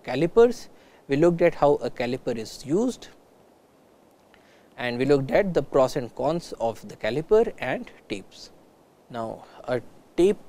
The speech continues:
always overestimates the cross sectional area. Now, we also looked at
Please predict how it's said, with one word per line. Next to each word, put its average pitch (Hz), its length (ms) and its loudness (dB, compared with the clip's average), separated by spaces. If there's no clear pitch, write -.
always 131 320 0
overestimates 131 680 -8
the 156 120 -4
cross 110 260 -8
sectional - 460 -16
area. 110 340 -12
Now, 127 140 -10
we 123 100 -2
also 170 240 4
looked 185 240 0
at 202 260 4